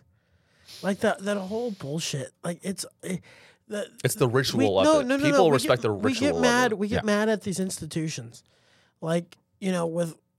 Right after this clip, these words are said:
Speaker 1: like, gay rights, the right to get married, right? And I don't give a shit. Marry who you wanna marry. Like, if,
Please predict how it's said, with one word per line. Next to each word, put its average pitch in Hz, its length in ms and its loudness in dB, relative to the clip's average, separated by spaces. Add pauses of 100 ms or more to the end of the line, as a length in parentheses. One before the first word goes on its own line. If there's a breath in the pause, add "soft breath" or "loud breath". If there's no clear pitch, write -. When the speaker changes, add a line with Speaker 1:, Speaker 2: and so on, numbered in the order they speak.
(760)
Speaker 1:
like, 175 160 -2
gay 165 160 0
rights, 156 380 -2 (220)
the 160 80 -2
right 156 200 0
to - 80 -8
get 151 160 -2
married, 127 280 -6
right? 143 340 -4 (840)
And 208 320 0 (560)
I - 80 -2
don't 233 160 2
give 151 140 0
a - 40 -6
shit. - 280 -6 (300)
Marry 170 260 2
who 156 100 0
you 135 140 -2
wanna 117 160 -8
marry. 117 200 -14 (200)
Like, 156 240 -4 (120)
if, 165 140 -6